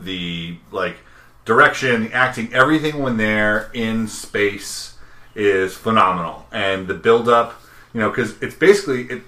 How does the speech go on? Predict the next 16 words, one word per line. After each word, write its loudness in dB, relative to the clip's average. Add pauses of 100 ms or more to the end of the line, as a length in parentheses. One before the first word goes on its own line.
there 6
are 6
no 2
exterior -4
capsule -4
shots. -10 (400)
It 0
is -2
all 4
shot 2
basically -4
in -6
the, -8
in -12
the -8
claustrophobic 0